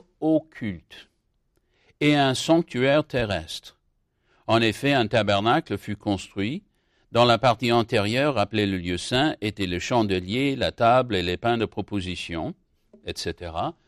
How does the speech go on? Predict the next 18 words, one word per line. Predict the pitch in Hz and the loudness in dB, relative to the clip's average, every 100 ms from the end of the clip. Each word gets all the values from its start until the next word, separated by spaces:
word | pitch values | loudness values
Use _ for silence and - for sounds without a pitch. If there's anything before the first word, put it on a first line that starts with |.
| _ | _
Nous | 95 90 | -16 -10
avons | 87 95 | -8 -6
la | 95 | -8
description | 92 - 104 - 110 107 | -10 -12 -14 -8 -6 -6
du | 87 87 | -8 -16
tabernacle | 85 87 85 90 92 98 - | -12 -10 -8 -6 -6 -8 -6
et | |
ensuite | 87 85 131 | -8 -6 -10
du | 107 90 | -8 -10
temple. | - 80 190 _ _ _ _ - _ | -6 -6 -6 _ _ _ _ -20 _
Et | 123 | -2
si | 127 170 | 0 2
nous | 156 | 4
descendons | 139 127 - 131 127 135 | 4 4 2 0 2 2
au | |
verset | 101 90 - 92 85 | 2 0 -2 -4 -2
neuf | 98 151 196 - | 0 2 2 0
maintenant, | 104 92 - 82 78 | -6 -6 -6 -8 -8